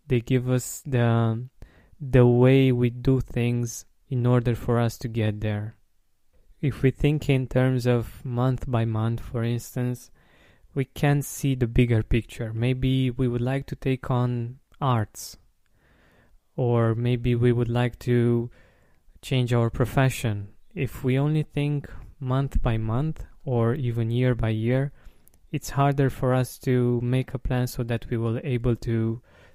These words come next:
to make this happen. But if we dare to dream, to think that in five years we will be able to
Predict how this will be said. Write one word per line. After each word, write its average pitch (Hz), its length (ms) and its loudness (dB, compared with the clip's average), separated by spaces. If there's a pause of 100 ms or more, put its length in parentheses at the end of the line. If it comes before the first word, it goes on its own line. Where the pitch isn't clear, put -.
to 131 80 -4
make 117 240 -2
this 120 200 -8
happen. 110 480 -4 (680)
But 131 200 -2
if 147 220 -2
we 143 240 2
dare 143 260 4
to 143 140 -4
dream, 123 500 4 (360)
to 131 120 -2
think 127 380 -2
that 120 420 -4 (720)
in 123 640 -2
five 131 380 0
years 131 560 2
we 123 80 0
will 117 320 -2 (340)
be 127 140 2
able 123 240 2
to 120 560 2